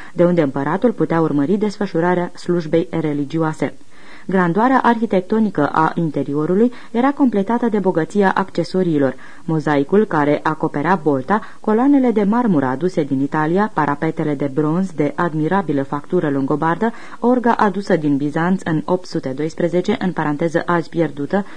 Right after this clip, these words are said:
închid paranteza, un splendid amvon donat în o mie o sută șaizeci și opt de Frederic Barbarossa.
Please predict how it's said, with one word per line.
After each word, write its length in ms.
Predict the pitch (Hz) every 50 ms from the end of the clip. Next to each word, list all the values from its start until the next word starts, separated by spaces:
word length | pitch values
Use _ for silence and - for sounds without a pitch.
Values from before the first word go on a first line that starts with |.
| - -
închid 260 | - 175 165 - 180
paranteza, 540 | - - 143 131 131 143 180 196 214 233 233 - - - - -
un 180 | 220 226 214
splendid 580 | 190 - - 240 240 254 247 220 175 156 143 - -
amvon 600 | 170 170 156 147 131 - 165 175 196 220 226 - - - -
donat 440 | - 151 175 160 151 165 185 196 196
în 160 | - 180 165
o 40 | 151
mie 180 | 147 175 185 170
o 60 | 151
sută 220 | - - 185 190
șaizeci 400 | 165 - 175 170 165 - 147 -
și 80 | - 175
opt 180 | 175 175 -
de 160 | 180 156 151 147
Frederic 600 | 147 - 185 175 160 160 151 165 - - - - - - - -
Barbarossa. 680 | - 160 165 185 190 190 175 139 135 139 - 233 233